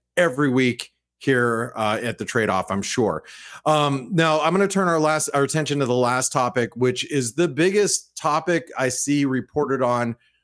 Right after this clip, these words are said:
really over the last twenty-four hours, is the, the inversion of the yield curve continuing to steepen and what that means. And I mean, you got the twos rallying, tens kinda steady, that, that it just continues to invert.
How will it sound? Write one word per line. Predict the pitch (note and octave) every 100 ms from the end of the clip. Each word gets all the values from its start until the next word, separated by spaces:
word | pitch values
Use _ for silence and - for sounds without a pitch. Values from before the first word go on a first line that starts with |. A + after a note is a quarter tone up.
| _
really | A2+ C3+ D#3+ D3+ C#3
over | C#3 C3
the | A#2+
last | A#2+ A#2 -
twenty-four | C3 A#2+ A#2 A2+
hours, | A#2 A2+ G#2
is | A2 B2 A2 G#2
the, | A#2 A2+ - _ _ _ _ _ _
the | C3 C#3 B2+ -
inversion | F3 F#3 G3 F3+ E3+ E3 D3
of | A#2+
the | A#2+
yield | A2+ C3+ C#3+ A#2
curve | C3+ A2+ G2+
continuing | - A2+ - D3 D#3 D#3 D3+
to | B2
steepen | - - B2 B2 A#2+ A2+ G2+
and | G#2+ A2+
what | D3+ E3
that | D3+ B2+
means. | A2 A#2+ B2 C3 A2+
And | - B2 A2+ - - -
I |
mean, | D3 D3+
you |
got | D#3+ F3
the | D3
twos | - F#3 F#3+ D3+
rallying, | C#3+ D3 D3+ D3+ D3+ D3+ B2
tens | - D#3+ D#3
kinda | - D#3 C#3+
steady, | - D3 D3 C#3+ C#3+ C#3
that, | A#2 B2+ G#2
that | C3+ C3 -
it | C3+ B2
just | C#3+ - -
continues | D3+ B2 F3+ F3+ F3+
to | D#3 B2+
invert. | C3+ A2 B2 B2+